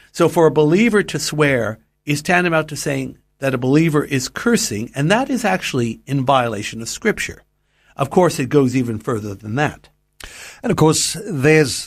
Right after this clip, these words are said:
Speaker 2: that scripture that says, "Out of the abundance of the heart,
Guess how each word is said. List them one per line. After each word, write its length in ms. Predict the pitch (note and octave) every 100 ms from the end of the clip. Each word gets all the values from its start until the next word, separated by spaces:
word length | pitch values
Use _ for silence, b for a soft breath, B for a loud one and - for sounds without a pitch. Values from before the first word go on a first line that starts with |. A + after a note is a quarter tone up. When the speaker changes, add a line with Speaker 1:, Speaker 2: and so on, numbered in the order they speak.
| -
Speaker 2:
that 240 | C3+ B2+
scripture 420 | - - A3+ - G2+
that 180 | G#2
says, 540 | - C3 A#2+ A#2 - D#3 C#3+
"Out 380 | C#3+ E3 - -
of 380 | A#2+ B2+ A#2 A2
the 340 | G#2+ G#2+ G#2 -
abundance 600 | G2+ A2+ B2+ A#2 A2 -
of 140 | -
the 260 | F#2 F#2 -
heart, 440 | D#3 D2 C2+ -